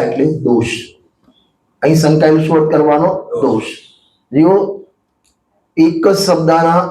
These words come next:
અનેક અર્થ થાય, પ્રકરણ અનુસાર અલગ અર્થ થઈ જાય, આગળ પાછળ કોઈ શબ્દ જોડાય તો અર્થ બદલાઈ જાય. મોક્ષમાં પ્રકરણના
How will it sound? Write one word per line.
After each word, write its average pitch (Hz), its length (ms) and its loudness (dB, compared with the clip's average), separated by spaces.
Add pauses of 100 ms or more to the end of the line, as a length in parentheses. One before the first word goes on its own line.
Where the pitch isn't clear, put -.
(120)
અનેક 170 320 2
અર્થ - 220 -2
થાય, 113 260 -6 (540)
પ્રકરણ 160 540 0
અનુસાર 160 420 2 (260)
અલગ 185 240 2
અર્થ 131 240 -2
થઈ 117 240 -4
જાય, 107 180 -6 (440)
આગળ 170 360 2
પાછળ 175 240 0
કોઈ 170 200 -2
શબ્દ 170 360 0
જોડાય 180 300 2
તો - 80 2
અર્થ 160 180 -2
બદલાઈ 175 400 2
જાય. 110 160 -2 (420)
મોક્ષમાં 156 460 0
પ્રકરણના 160 520 -2